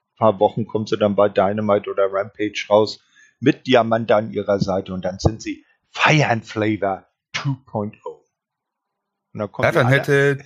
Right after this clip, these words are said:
Speaker 2: Diamante auch
Speaker 1: <laughs>
Speaker 2: endlich mal wieder einen Tag-Team-Partner zurück, ne?
Speaker 1: Äh, ja, ja, weil Ivelisse ist ja, ist ja gegangen worden, wie es schon so oft bei anderen Promotions. Gut,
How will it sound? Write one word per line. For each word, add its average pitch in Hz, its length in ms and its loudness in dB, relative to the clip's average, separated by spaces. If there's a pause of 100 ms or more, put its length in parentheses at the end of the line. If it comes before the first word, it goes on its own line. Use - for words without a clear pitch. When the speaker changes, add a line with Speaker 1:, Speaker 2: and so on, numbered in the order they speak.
Speaker 2:
Diamante 131 420 2
auch - 120 0
Speaker 1:
<laughs> - 0 -
Speaker 2:
endlich 139 320 -2
mal 131 180 0
wieder 135 160 0
einen 123 140 -2
Tag-Team-Partner 131 680 -4
zurück, 113 380 -8
ne? 123 180 -6
Speaker 1:
Äh, 180 280 -4
ja, 170 440 4
ja, 160 340 0
weil 151 460 -4
Ivelisse 151 560 -16
ist - 180 -16
ja, 127 600 -8 (1200)
ist 202 220 0
ja 190 160 6
gegangen 156 560 0
worden, 110 340 -2
wie 143 160 -10
es 127 160 -14
schon 117 300 -10
so 113 240 -10
oft - 240 -14
bei 95 200 -6
anderen - 260 -20
Promotions. 160 480 -20
Gut, 202 240 4